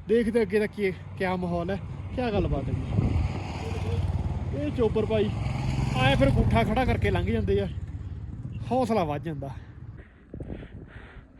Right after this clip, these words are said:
ਸਾਹਮਣੇ ਭਾਈ ਆਪਾਂ ਨੂੰ ਜਿਹੜਾ ਚਾਂਗਲਾ ਏ,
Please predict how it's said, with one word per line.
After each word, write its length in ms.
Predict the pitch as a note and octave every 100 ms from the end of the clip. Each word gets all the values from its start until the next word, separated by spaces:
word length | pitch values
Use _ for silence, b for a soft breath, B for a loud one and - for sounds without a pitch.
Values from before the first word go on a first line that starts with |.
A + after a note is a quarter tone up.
| b b b b b - -
ਸਾਹਮਣੇ 460 | - G3 A#3 C4 C4
ਭਾਈ 220 | B3 A#3
ਆਪਾਂ 320 | G3+ - A3
ਨੂੰ 160 | G#3+ F3 B B - B B B B -
ਜਿਹੜਾ 200 | A3 B3
ਚਾਂਗਲਾ 520 | - G3+ F#3+ F#3
ਏ, 100 | F3+